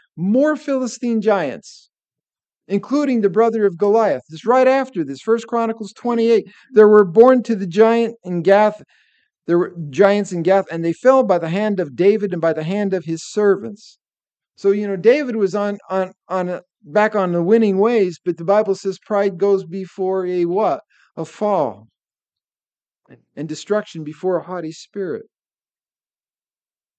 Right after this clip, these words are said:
But when the text says that the anger of the Lord burned against Israel, we need to, we need to ask ourselves, why?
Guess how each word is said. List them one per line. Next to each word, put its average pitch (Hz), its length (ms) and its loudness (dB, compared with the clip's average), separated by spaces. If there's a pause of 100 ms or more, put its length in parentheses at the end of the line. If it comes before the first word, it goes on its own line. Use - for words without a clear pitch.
(120)
But 220 120 -6
when 262 120 4
the 240 100 0
text 294 420 -4
says 254 340 2
that 220 160 -2
the 208 180 0
anger 240 360 -2
of 185 120 -2
the 185 80 -2
Lord 196 360 2
burned 214 280 2
against 196 400 -4
Israel, 165 540 -4
we 190 140 -2
need 240 220 -2
to, 185 280 -6
we 202 140 -4
need 240 180 -2
to 180 60 2
ask 214 360 0
ourselves, 160 480 -6
why? 160 640 -4